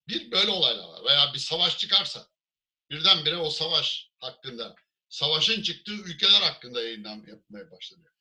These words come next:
Libya, Yemen, Suriye, yahut Sudan, Somali,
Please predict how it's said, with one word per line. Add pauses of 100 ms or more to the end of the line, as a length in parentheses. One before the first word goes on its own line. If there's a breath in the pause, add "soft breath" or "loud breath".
(180)
Libya, (480)
Yemen, (220)
Suriye, (1200)
yahut
Sudan, (680)
Somali,